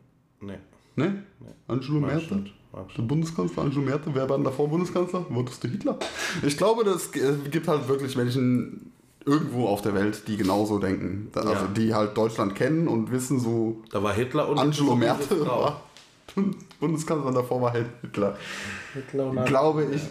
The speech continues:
Speaker 2: gibt es wirklich Menschen, ja.
Speaker 1: Okay, trifft nicht mein Humor zu.
Speaker 2: Ja, aber ich, äh, gut, Stereotypen. Also der Stereotyp Deutscher ist bei, in, in den U S A wirklich der Sauerkraut fressende, Bratwurst vertilgende, Bier trinkende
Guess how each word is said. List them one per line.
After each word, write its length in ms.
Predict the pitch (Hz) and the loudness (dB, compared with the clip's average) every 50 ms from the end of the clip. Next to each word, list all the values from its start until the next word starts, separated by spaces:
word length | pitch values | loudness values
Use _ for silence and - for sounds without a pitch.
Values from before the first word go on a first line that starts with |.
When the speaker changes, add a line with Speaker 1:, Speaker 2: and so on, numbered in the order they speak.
| 127 | -4
Speaker 2:
gibt 240 | 107 - 131 127 131 143 | 0 0 0 0 2 0
es 320 | 131 123 127 - - 101 | 0 0 -2 -4 -4 -2
wirklich 540 | 101 104 104 - 113 101 98 - - - - | 0 0 0 -2 -4 -6 -6 -6 -8 -8 -4
Menschen, 480 | 95 92 87 87 85 - 95 87 85 82 | -2 -2 0 0 0 -2 -2 -2 -2 -2
ja. 120 | 90 - - - - - - - - - - _ - _ _ _ _ _ _ - - | -4 -4 -6 -10 -18 -20 -20 -20 -20 -20 -20 _ -20 _ _ _ _ _ _ -16 -14
Speaker 1:
Okay, 280 | 104 - - - 92 90 92 - - - | -14 -12 -12 -12 -12 -14 -14 -16 -20 -12
trifft 260 | - - 104 98 95 - | -8 -8 -8 -6 -8 -12
nicht 160 | 98 - - | -10 -8 -8
mein 140 | 95 92 95 | -8 -8 -8
Humor 260 | 95 92 90 90 - | -8 -10 -10 -12 -12
zu. 140 | - - - | -10 -4 0
Speaker 2:
Ja, 80 | 123 | 0
aber 80 | 127 131 | 2 2
ich, 120 | 127 131 127 | 2 2 2
äh, 120 | 120 113 | 2 2
gut, 160 | 110 117 107 101 | 2 0 -2 -2
Stereotypen. 640 | 101 - 117 117 113 107 104 120 120 117 117 107 | 0 0 2 2 2 2 0 0 0 0 2 2
Also 140 | 101 113 110 | 2 4 2
der 60 | 107 | 2
Stereotyp 560 | 107 - 143 143 156 156 143 - - 143 135 127 - - - _ - | 2 2 2 2 4 2 2 0 0 -2 -2 -4 -6 -14 -20 _ -2
Deutscher 540 | - 139 143 139 - - 143 135 135 - - | 2 2 2 2 2 2 2 2 2 0 0
ist 540 | 117 117 123 - - - - - - - - | -2 -4 -4 -6 -10 -10 -12 -12 -12 -6 -2
bei, 180 | 117 113 92 58 | 0 0 2 2
in, 200 | 69 104 107 - | 0 0 0 0
in 60 | - | 0
den 180 | 95 104 107 95 | 2 2 2 2
U 100 | 92 104 | 2 2
S 100 | 104 - | 2 2
A 220 | 90 104 107 104 101 | 2 2 2 2 0
wirklich 220 | 107 101 113 107 | -2 -4 -4 -2
der 180 | - 104 98 101 | 0 0 0 0
Sauerkraut 640 | 101 - 101 101 107 107 107 - - 113 110 104 110 | 0 0 0 2 2 2 0 0 0 0 0 0 -2
fressende, 680 | - - - 110 107 - 123 110 110 107 107 107 107 107 107 - | -6 -10 -8 -6 -2 0 0 2 2 2 2 2 2 0 -2 -4
Bratwurst 640 | - 123 120 - 95 85 110 - - 127 120 117 117 - | -6 -4 -2 0 0 0 0 0 0 0 0 0 0 -2
vertilgende, 640 | - 110 - - 135 131 127 127 120 117 120 120 | -4 -4 -4 -2 -2 0 2 2 2 4 2 2
Bier 320 | 113 110 104 123 151 185 175 | 2 0 0 2 2 2 2
trinkende 600 | 160 165 160 151 147 - 123 127 127 123 123 123 | 0 0 0 0 2 2 2 2 4 4 2 2